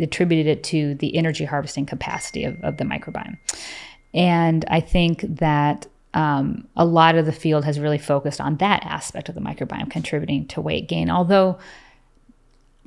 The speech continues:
there hasn't been a lot of research on this beyond those initial studies on the energy harvesting capacity of the microbiome. So I think we don't really know that,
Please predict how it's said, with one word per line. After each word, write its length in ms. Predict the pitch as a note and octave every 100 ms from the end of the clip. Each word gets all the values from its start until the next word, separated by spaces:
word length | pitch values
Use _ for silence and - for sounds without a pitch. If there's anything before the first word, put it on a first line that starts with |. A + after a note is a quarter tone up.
| _ _ - G3 -
there 140 | A3+
hasn't 340 | D#3+ G#3+ A3+ G#3+
been 80 |
a 60 | G#3
lot 160 | F3 E3+
of 80 |
research 400 | E3 G3+ - -
on 160 | - B1
this 240 | - -
beyond 400 | - D#3+ D3 D3+
those 180 | D3+ D3
initial 320 | D3 C#3 -
studies 600 | C#3 - D#3+ D#3+ - D3
on 260 | - D3+ D3
the 100 | D3+
energy 300 | F3 E3 D#3
harvesting 480 | C#3+ C#3+ D3 - C#3
capacity 720 | - - - - - - -
of 120 | D#3 D#3
the 60 |
microbiome. 540 | - C#3+ - D3+ D#3 D#3
So 100 | F#3
I 40 |
think 200 | F#3 D4
we 80 | C4
don't 200 | G#3 E3
really 220 | E3+ D#3+
know 260 | D#3 C#3 C#3+
that, 340 | D3 C3+ -